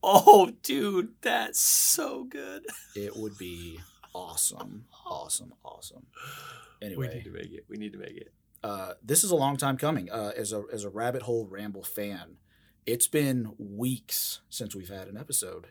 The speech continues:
Speaker 2: And so
Speaker 1: Yes.
Speaker 2: I'm really excited, uh, to, to, to know, not only to partic-, participate in this, but to know that, uh, in my Spotify feed, not long from now,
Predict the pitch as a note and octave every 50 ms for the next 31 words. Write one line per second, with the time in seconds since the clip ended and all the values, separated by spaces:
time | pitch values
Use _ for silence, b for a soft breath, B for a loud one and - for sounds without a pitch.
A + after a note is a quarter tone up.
0 | _ - - A2 G2+ - - A2+ G#2 G#2+ G#2+ A#2+ C3 C#3+ C3+ A#2 A#2+ B2 A#2 A#2+
1 | A#2+ A#2 - - A#2+ A#2+ B2+ B2 A2 F2+ - - G2+ F#2 G2 - _ - - -
2 | - - - - A2+ G2 - - - - B2+ - A2+ A#2 A#2+ A#2 A2+ A#2 C3+ C#3
3 | D#3 D#3 C3+ A#2 G#2 - - D3+ - - - _ _ - C#3+ A#2+ - - G#3 G3+
4 | - - G#2+ G2+ G2 F#2+ - - - - - - b b b b b b b B2
5 | - - A#2 A#2 A#2+ B2 B2 A#2+ G#2 G#2+ G2+ G2+ - - G#2 G2 G#2 - A#2+ A#2+
6 | A#2+ A#2 - - - - A#2 A#2 A2 G#2+ - G2+ F#2 F2+ - - F#2+ F2+ F2+ F2+
7 | F2+ F2 - - A2+ A2+ A2+ B2 - A#2 A#2 A2 A2+ G#2+ - G2+ F#2+ F2+ F#2 F#2
8 | F2 E2+ D#2+ D#2